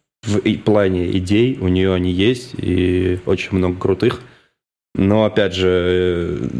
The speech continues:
чтобы исключить, э, какие-либо риски, э, всегда всё делается в команде. Там, когда, ну, много мозгов, когда у всех, э, есть, там, допустим, вектор, но своё какое-то видение,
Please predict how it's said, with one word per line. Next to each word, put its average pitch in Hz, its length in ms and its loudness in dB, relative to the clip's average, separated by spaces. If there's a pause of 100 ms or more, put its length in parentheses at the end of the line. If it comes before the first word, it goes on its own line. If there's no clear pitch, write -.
(200)
чтобы 98 400 0
исключить, 101 540 -2 (160)
э, - 280 -4
какие-либо 92 560 0
риски, 120 420 0
э, 87 420 0
всегда 95 400 0
всё - 220 -4
делается 101 420 0
в - 60 -12
команде. 87 520 0 (560)
Там, 95 180 0
когда, 92 580 0
ну, 95 200 -2 (120)
много 95 500 0 (220)
мозгов, 98 540 0 (280)
когда 87 400 0
у 87 60 0
всех, - 520 -4
э, - 840 -2 (100)
есть, 95 480 -2
там, 85 180 -2
допустим, - 440 -2
вектор, 98 360 0
но 92 140 0
своё 90 340 0
какое-то 85 400 -2
видение, 90 500 0